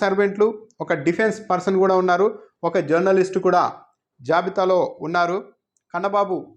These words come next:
జర్నలిస్టుగా గతంలో చేశారు. So ఓవరాల్గా చూస్తే బీసీలకు, మైనారిటీలకు, మహిళలకు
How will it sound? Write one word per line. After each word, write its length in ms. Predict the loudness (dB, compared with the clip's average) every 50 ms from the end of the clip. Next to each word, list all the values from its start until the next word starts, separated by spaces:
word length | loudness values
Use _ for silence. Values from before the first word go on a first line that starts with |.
| _ _ _ _ _ _ -14 -8
జర్నలిస్టుగా 480 | -8 -6 -4 -4 -6 -6 -6 -4 -4 -2 -2 -2
గతంలో 260 | -2 -2 0 0 0 0
చేశారు. 360 | 0 -2 -2 -2 -2 0 0 -2 -4 -6 -14 _ _ _ _ _ _ _ _ _ _ _ _ _ _ _ -4
So 80 | 0 2 4 4 4
ఓవరాల్గా 360 | 4 4 2 2 0 0 0 0
చూస్తే 240 | -2 -4 -2 -2 -2 -2 -4 -8 -20 _ _ _ _ _ _ _ _ _ _ _ _ _ -2 0
బీసీలకు, 500 | 0 0 2 2 2 2 2 2 2 2 0 -2 -10 -18 _ _ _ _ _ -12 -4 -2
మైనారిటీలకు, 640 | 0 0 2 2 0 2 0 0 0 0 0 -2 -4 -4 -6 -14 -20 _ -8 -2 0
మహిళలకు 460 | 0 2 2 2 2 2 0 -2 -8